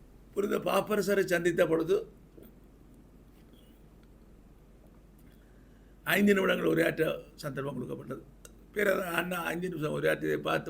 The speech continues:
பாப்பரசர் சொல்லியிருக்கார், "நீங்கள் மேலதிகமாக பேசலாம்" என்றார். ஐம்பது, ஐம்பத்தஞ்சு நிமிஷம் அவர் பேசியிருக்கிறார். அப்பொழுது இந்தியாவிலே இருக்கக்கூடிய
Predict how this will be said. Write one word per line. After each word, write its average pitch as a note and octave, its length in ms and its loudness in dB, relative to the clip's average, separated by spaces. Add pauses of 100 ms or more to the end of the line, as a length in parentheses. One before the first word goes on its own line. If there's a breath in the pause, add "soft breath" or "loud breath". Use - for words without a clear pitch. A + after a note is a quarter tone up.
பாப்பரசர் D3 340 -4
சொல்லியிருக்கார், C#3 360 -10 (680)
"நீங்கள் G3+ 300 -4
மேலதிகமாக F#3 640 -4
பேசலாம்" D#3 400 -2
என்றார். C#3+ 260 -6 (1900 loud breath)
ஐம்பது, A3 300 6
ஐம்பத்தஞ்சு F#3 380 0
நிமிஷம் F3 260 -4
அவர் E3 140 -2
பேசியிருக்கிறார். D3 460 -4 (1400 loud breath)
அப்பொழுது F#3+ 380 4 (1600)
இந்தியாவிலே G#3+ 540 4 (3250 loud breath)
இருக்கக்கூடிய E3 580 4